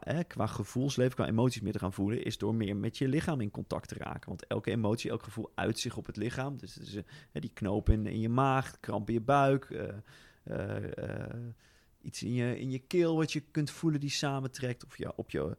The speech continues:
op je borstkas kun je, eh, de druk voelen. Weet je, dat, dat zijn allemaal uitingen van emoties. Nou, als je dan niet zo goed bij jezelf kunt voelen,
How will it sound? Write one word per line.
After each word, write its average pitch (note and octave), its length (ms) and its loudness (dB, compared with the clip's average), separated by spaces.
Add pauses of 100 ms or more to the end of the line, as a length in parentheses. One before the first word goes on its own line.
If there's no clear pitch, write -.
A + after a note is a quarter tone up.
(260)
op - 80 -20
je B2+ 100 0 (100)
borstkas C#3 600 8
kun C3+ 140 0
je, B2+ 120 4
eh, A#2 260 0
de A2+ 160 0
druk C3 280 0
voelen. B2 320 -2 (300)
Weet - 100 -14
je, D#3+ 100 0
dat, - 160 -4 (140)
dat - 180 -6
zijn D3 160 -2
allemaal C#3 340 2
uitingen C3+ 480 4
van G#2+ 320 0
emoties. D#3+ 600 2
Nou, - 140 -4 (760)
als - 180 2
je C#3+ 80 -4
dan D3 160 10
niet E3+ 140 8
zo D#3+ 80 6
goed D3+ 220 0
bij D3 120 8
jezelf C#3+ 300 6
kunt B2+ 200 -2
voelen, E3+ 520 8